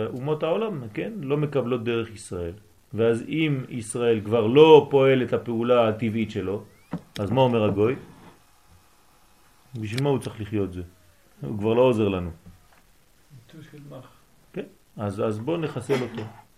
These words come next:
Speaker 1: אם אתה כבר לא עושה את הפעולה שלך. כלומר, אם עם ישראל לא עושה את פעולתו, את עצם בריאתו הוא לא מגלה,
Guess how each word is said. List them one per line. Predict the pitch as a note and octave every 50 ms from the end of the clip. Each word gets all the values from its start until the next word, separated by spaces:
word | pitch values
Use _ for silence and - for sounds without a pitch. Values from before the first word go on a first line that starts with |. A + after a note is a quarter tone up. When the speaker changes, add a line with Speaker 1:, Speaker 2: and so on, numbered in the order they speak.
| _ _ _ _ _ _ _ _ _ -
Speaker 1:
אם | C#3+ C#3+ C#3
אתה | C3 - C#3+ C3
כבר | A#2 A#2 B2+ B2
לא | C3+ C#3
עושה | C#3+ C3 - - B2+
את | G#2+ -
הפעולה | A2+ - - A2+ A2 A2 G#2+ G2+
שלך. | G#2 - G2+ - G2+ F#2+ G#2 - _ _ _ _ _ _ _ _ _ _ _ _ _ -
כלומר, | - C#3+ D3 D3 C#3+
אם | C#3+ F3 F#3+ G3 F#3 F3
עם | - E3 F3 F3
ישראל | F3 D#3+ C#3 - - E3 D#3 D3+ D3+
לא | D#3
עושה | E3 D#3+ D#3 D#3 - D3
את | C#3+ D3
פעולתו, | - C#3 C3 B2+ B2 A#2 A2+ A2 - A2+ G#2 F#2+ G2 - - _ _ _ _ _ _ _ _ _ _ _ _ _ _ _ _ _ _ _ _ _ _ _ _ _ _ _
את | - C3+ C3 C3 - -
עצם | - D#3 D3+ - D#3+ D3 C#3+
בריאתו | C3+ C#3 C3 C#3 C3 B2 - - B2+
הוא | A#2+ A#2 A2+ A2+
לא | A#2+ A#2
מגלה, | B2 B2 A2+ A2+ A#2 A2+ G#2+ G#2